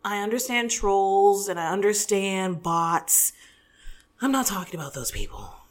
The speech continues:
Those, those people will always be around getting blocked and reported. I'm talking about that person who just really is just thinking that they're funny and they're really operating,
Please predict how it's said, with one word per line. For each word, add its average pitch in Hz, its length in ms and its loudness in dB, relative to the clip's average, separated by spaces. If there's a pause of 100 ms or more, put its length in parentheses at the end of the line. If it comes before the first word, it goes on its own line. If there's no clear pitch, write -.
(460)
Those, 185 340 -6 (160)
those 208 220 2
people 196 260 2
will 165 160 -6
always 185 380 -2
be 185 160 -2
around 170 500 -6
getting 165 240 -10
blocked 160 400 -8
and 151 120 -14
reported. - 520 -10 (320)
I'm 190 80 -12
talking 262 340 0
about 240 260 0
that 160 200 0
person 185 460 -2
who 180 160 -2
just 170 260 0
really 185 340 6
is 165 180 2
just 165 200 -2
thinking 190 340 -2
that 170 160 0
they're 160 120 0
funny 175 580 -2 (380)
and 175 120 -4
they're 170 120 -2
really 190 300 4
operating, 180 680 2